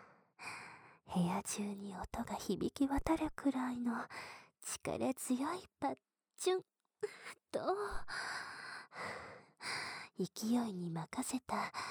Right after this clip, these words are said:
素早いパチュンパチュンを交互に繰り返す。そうすれば、メリハリがついて気持ちいいし、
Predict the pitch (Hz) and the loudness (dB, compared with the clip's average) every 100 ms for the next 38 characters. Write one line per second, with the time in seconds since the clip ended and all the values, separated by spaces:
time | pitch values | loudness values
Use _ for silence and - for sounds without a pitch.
0 | - - - - 208 - 247 294 349 330 | -6 -12 -6 2 2 4 2 4 4 2
1 | - _ - 254 - 254 330 330 - 269 | -6 _ -2 -2 -2 -2 -2 -4 -4 -4
2 | - - 349 311 320 370 - - - - | -4 -2 -2 -4 -4 -2 -2 -4 -6 -4
3 | - - - - - - - 202 240 - | -4 -6 -8 -12 -10 -2 4 6 6 4
4 | 254 208 220 - 180 220 - - 349 381 | 0 -2 -6 -6 -4 -4 -6 -4 -4 -4
5 | - - - _ _ _ - 139 _ _ | -8 -8 -10 _ _ _ -20 -20 _ _
6 | _ _ _ - 427 - - - - - | _ _ _ -2 -2 -2 -8 -8 -8 -6
7 | - - - - - - - - 302 - | -6 -6 -10 -12 -8 -8 -6 -2 0 2
8 | 226 - - 254 247 220 214 - - - | 0 -2 -4 -4 -4 -2 -2 -2 -4 -4
9 | - - - _ 185 185 - 247 220 254 | -6 -8 -14 _ 0 0 0 0 0 0
10 | - - - 311 - 240 - - 113 - | -4 -4 -6 -6 -6 -12 -8 -6 -6 -6
11 | - 320 320 370 - - | -2 -2 0 -2 -4 -6